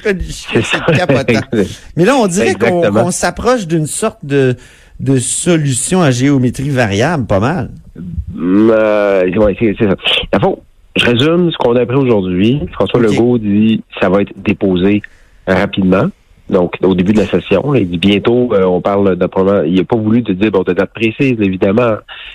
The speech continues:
Speaker 2: mais ça va être au début de la session. Ensuite, on le sait que lui, il, il, il va, il aimerait ça avoir l'appui de partis politiques pour adopter le projet de loi, mais à son avis, c'est pas nécessaire. Il a la légitimité de faire adopter le, ce projet de loi-là tout seul, et il est,
Speaker 1: Ah.
Speaker 2: il est capable.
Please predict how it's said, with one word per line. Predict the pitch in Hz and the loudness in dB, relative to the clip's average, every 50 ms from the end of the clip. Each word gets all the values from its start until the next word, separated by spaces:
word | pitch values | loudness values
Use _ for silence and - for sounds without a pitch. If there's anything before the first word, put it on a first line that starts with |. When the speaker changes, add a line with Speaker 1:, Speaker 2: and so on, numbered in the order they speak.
| - _ - | -16 _ -4
Speaker 2:
mais | 101 101 90 90 - | -2 -2 0 0 0
ça | 95 | 0
va | 92 95 | 0 2
être | 98 101 | 2 0
au | 95 | 0
début | 90 95 120 120 131 | 0 0 0 0 2
de | 139 127 | 2 2
la | 120 101 - | 0 0 0
session. | - 92 - - 92 87 - 170 190 - - - - - - - - - - - - - | -2 -4 0 0 0 0 -2 -4 -8 -12 -12 -10 -8 -8 -8 -10 -12 -14 -16 -14 -8 -4
Ensuite, | 95 95 92 - - - 156 156 - - | -2 0 0 0 0 0 0 0 0 0
on | - 98 101 | 0 2 0
le | 98 - - - | 0 -2 -2 -2
sait | 147 156 | -2 0
que | - 110 | 0 0
lui, | 98 92 98 104 113 123 | 0 2 2 2 2 2
il, | 135 135 117 104 95 95 90 95 - - - | 2 2 2 2 2 2 2 2 0 -2 -2
il, | 110 95 92 - - | -2 0 0 0 0
il | 95 95 92 85 | 0 0 0 0
va, | 92 101 95 - _ _ _ _ - | 0 -2 -2 -4 _ _ _ _ -8
il | 98 98 101 | -4 -2 0
aimerait | 98 - - - 101 95 - | 0 0 0 0 -2 0 0
ça | - 147 | 0 0
avoir | 131 110 110 107 | 2 2 2 2
l'appui | 101 92 85 - - - 113 120 | 2 0 -2 -4 -4 -2 0 0
de | 113 - | 0 0
partis | - - 87 - - - - | -2 -2 -4 -6 -8 -10 -4
politiques | - 107 90 85 82 - - - 147 180 - - | -2 -2 -2 -2 -6 -6 -2 -2 -2 -2 -2 -2
pour | 123 117 | 0 0
adopter | 110 107 104 - 127 | 2 0 0 0 0
le | 120 | 0
projet | - 113 107 101 | 2 0 0 0
de | 104 98 | 0 2
loi, | 101 98 110 123 | 2 2 2 2
mais | 131 110 | 2 0
à | 90 78 | 0 0
son | - 107 101 | 0 0 0
avis, | 92 87 90 113 120 - | 0 0 0 -2 -2 -2
c'est | 110 - | -4 -4
pas | - - 113 | -4 -4 -4
nécessaire. | 98 - - 95 - - 87 85 120 147 147 - - - - - - - - | -2 0 -2 -2 -2 -2 -2 0 0 -2 -2 -6 -10 -16 -16 -14 -10 -4 0
Il | 107 104 98 | 2 2 4
a | 98 | 4
la | - | 4
légitimité | 101 107 98 - - - - - 101 92 - - | 2 2 0 -2 -4 -6 -8 -6 -4 -2 -2 0
de | - | 0
faire | - 107 92 | 0 2 2
adopter | 98 95 98 95 - - 104 | 2 2 0 0 0 0 0
le, | 101 95 87 85 85 82 80 | 2 2 2 2 2 0 0
ce | - - 90 | -2 -4 -2
projet | - 95 90 92 | 0 0 2 2
de | 90 | 2
loi-là | 92 92 92 95 | 2 2 2 2
tout | 95 - - - - - - | 0 -2 -6 -10 -6 -2 0
seul, | 165 - - - - | 0 0 0 0 0
et | - 90 | 2 2
il | 87 85 - 165 170 170 | 2 2 2 2 2 2
est, | 80 - - | 0 0 -2
Speaker 1:
Ah. | - 104 135 - | -2 -2 -2 -2
Speaker 2:
il | - | -2
est | - | -2
capable. | - - - - - - | -2 -4 -4 -4 -4 -4